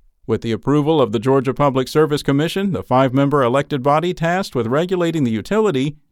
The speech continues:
Georgia Power got to keep all profits within its allowed earnings band of nine point five oh percent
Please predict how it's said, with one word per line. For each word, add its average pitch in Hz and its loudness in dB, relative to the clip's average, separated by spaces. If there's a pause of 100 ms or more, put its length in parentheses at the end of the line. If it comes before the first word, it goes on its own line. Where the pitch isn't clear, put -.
Georgia 247 2
Power 135 2
got 135 0
to - -10
keep 165 -6
all 156 2
profits 196 -2
within 117 0
its 123 -2
allowed 135 2
earnings 175 0
band 107 -2 (220)
of 113 -2
nine 151 0
point 160 -4
five 151 2
oh 151 4
percent 151 -4